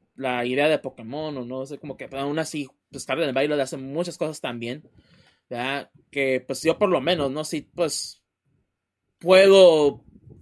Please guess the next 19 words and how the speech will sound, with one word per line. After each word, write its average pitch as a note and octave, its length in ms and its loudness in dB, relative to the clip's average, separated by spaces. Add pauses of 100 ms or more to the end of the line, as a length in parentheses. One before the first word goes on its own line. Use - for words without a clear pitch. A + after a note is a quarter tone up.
(160)
perdonarle E3 680 2
tantito, C#3+ 600 -4
¿no? C#3 200 -4
Las, B2 280 -6
los C3+ 200 -10
errores, C#3 380 -2
a-, D3+ 60 -6
aún, C#3+ 360 -6
pero E3 160 4
aún A3 160 2
así, F3 240 -2
¿no? D3 200 -8
También C#3 300 -8
de D#3 80 0
repente, A#2+ 580 -8 (500)
todavía G#3+ 220 6
lo - 100 6
sigo F#3+ 180 2
jugando, C#3+ 400 -4